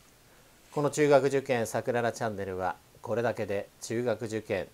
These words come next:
できます」をコンセプトに作っているチャンネルです。いいなと思ったら、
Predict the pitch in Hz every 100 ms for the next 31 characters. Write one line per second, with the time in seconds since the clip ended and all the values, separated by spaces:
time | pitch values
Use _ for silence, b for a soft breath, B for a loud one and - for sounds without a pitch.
0 | - 92 90 78 - - - - 147 127
1 | 120 - 110 110 104 - 117 - 104 92
2 | 92 - 71 67 - - - - b b
3 | b b - 165 156 131 135 127 - 120
4 | 120 117